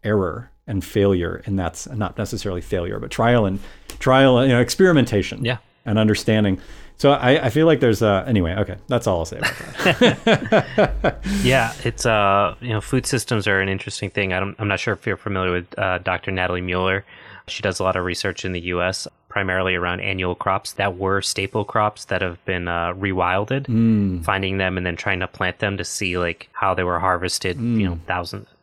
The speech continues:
Speaker 2: five hundred years ago, a thousand years ago, whatever.
Speaker 1: Totally.
Speaker 2: And it's really cool, like, these things that she's like, "We found these and we can tell that they were domesticated at some point because of things like seed size and shell size and things
Speaker 1: Totally.
Speaker 2: like that."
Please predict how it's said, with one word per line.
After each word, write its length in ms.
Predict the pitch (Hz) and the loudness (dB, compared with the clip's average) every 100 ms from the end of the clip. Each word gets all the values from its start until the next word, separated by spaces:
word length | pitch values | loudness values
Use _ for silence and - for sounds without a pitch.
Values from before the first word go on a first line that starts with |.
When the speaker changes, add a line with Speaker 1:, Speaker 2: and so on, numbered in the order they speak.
| _ | _
Speaker 2:
five 260 | - 98 101 | -2 -2 0
hundred 240 | 92 90 | -4 -4
years 200 | 90 90 | -4 -4
ago, 180 | 92 87 | -4 -2
a 40 | |
thousand 320 | - 85 85 | -2 -4 -2
years 180 | 87 87 | -4 -4
ago, 180 | 90 90 | -2 -2
whatever. 300 | 87 87 95 | -2 -2 -2
Speaker 1:
Totally. 460 | 104 113 95 85 82 | 0 0 0 -4 -4
Speaker 2:
And 100 | 101 | -2
it's 240 | 98 - 110 | -2 -4 -2
really 300 | 113 151 110 | 2 2 0
cool, 280 | - 135 95 | 0 0 0
like, 240 | 87 - | -4 -4
these 200 | 101 90 | -6 -4
things 220 | - 92 | -4 -4
that 80 | 87 | -4
she's 180 | - 92 | -6 -6
like, 140 | 92 | -6
"We 80 | 113 | -6
found 300 | - 110 107 | -2 0 2
these 240 | 104 98 95 | 0 -2 -4
and 180 | 87 - - - | -6 -8 -14 -8
we 80 | 107 | -4
can 160 | 104 | -4
tell 200 | 90 101 | 0 0
that 180 | 98 95 | 0 -2
they 140 | 95 92 | -2 -4
were 400 | 87 98 95 92 | -4 -2 0 -2
domesticated 1000 | 87 90 87 - 98 95 87 87 82 - _ - | -4 -4 -6 -6 -6 -4 -4 -4 -8 -14 _ -2
at 200 | 110 - | -2 0
some 240 | 107 92 | -2 -2
point 420 | - 95 90 87 - | -2 -4 -2 -4 -8
because 300 | - 92 - | -8 -6 -4
of 180 | 87 - | -6 -6
things 240 | 90 85 | -8 -6
like 140 | 85 | -8
seed 280 | - 117 101 | -4 -4 -2
size 420 | - 95 92 90 | 0 0 0 -2
and 100 | 87 | -6
shell 220 | - 92 87 | -4 -2 -2
size 440 | - 87 85 85 | -4 -4 -4 -8
and 80 | 95 | -8
things 180 | - 92 | -4 -2
Speaker 1:
Totally. 160 | 87 85 | -2 -4
Speaker 2:
like 60 | |
that." 300 | 90 87 85 | -2 -2 -4